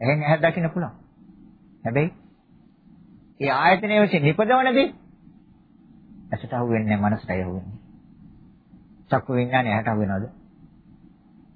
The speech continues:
මනසට අහු වෙන්නේ. එහෙනම් ආයතන දෙකක් එකතු වෙලා නිපදවනවද නැද්ද? නෑ, මොකද මම හිතනවා කිව්වොත් හරි, මම දැනගත්ත කිව්වොත් හරි.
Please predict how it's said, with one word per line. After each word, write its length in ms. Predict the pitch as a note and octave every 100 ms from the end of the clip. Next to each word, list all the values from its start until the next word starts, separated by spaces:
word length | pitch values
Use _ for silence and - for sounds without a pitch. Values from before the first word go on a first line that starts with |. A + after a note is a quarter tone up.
| - _ - - _
මනසට 320 | G#2 G#2 F2
අහු 120 | F2
වෙන්නේ. 260 | F#2+ F2 - - - - - - -
එහෙනම් 280 | E3+ G#3 F3 - B2+
ආයතන 460 | D3 F#3+ G3+ G#3 D#3
දෙකක් 200 | E3 G3+ F#3+ - - -
එකතු 220 | D3 F#3+ G#3
වෙලා 260 | G#3 F#3+
නිපදවනවද 640 | E3 E3 G3+ G#3 A3 A#3+ A3+
නැද්ද? 260 | A#3 G3 - - - - - _ - - _ - - _ _ - - - _ _ -
නෑ, 140 | D3
මොකද 180 | C3 A#2+
මම 220 | A2+ C3
හිතනවා 340 | C3+ C#3+ C#3 B2+
කිව්වොත් 240 | G#2 F#2+
හරි, 200 | B2+ D3 - B2
මම 200 | A#2+ B2+
දැනගත්ත 440 | A#2 C#3 C#3+ C#3+ D3
කිව්වොත් 300 | D3 C3+ C#3+
හරි. 180 | D3